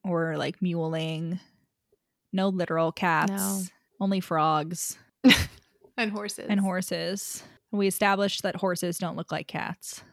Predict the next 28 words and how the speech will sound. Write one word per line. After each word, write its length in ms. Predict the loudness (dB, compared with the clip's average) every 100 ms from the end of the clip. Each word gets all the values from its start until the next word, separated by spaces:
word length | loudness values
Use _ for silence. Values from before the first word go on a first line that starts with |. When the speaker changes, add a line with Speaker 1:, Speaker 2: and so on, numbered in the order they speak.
| _ _ -4
Speaker 2:
No, 460 | -2 -2 -4 -6 0
but 160 | 2 2 0 _
bears 320 | 0 2 0 -2
do 260 | -2 -4 -10 -20 _ _ _ _ -10
sometimes. 540 | -6 -6 -4 -6 -8 -10
Speaker 1:
Sure, 400 | -6 -6 -6 -2
but 140 | -4 -2 2
there 120 | 2
are 40 | 4
also 240 | 0 -2
no 160 | -4 -2
bears. 480 | -2 -2 -6 -10 _ -4
Speaker 2:
No, 320 | -2 -2 -6 _ _
sadly. 500 | -8 -6 -4 -2 -4 -6 _ _ _
Speaker 1:
Sadly. 580 | -12 -10 -8 -8 -8 -6 0
Speaker 2:
All 100 | 4
right. 240 | 4 2 -2 _ _ _ -4
Three, 140 | 0 0
two, 180 | 0 0
one. 320 | 2 2 0 4
Speaker 1:
Three. 260 | 4 6
Speaker 2:
Three. 380 | 6 4 2 -6 -10 _ _ _ _ _ _ _ _ _ _ 0
Speaker 1:
Did 60 |
we 120 | 6
both 220 | 12 12 12
say 120 | 6
Speaker 2:
<laughs> 20 |
Speaker 1:
three? 420 | 8 6 6 4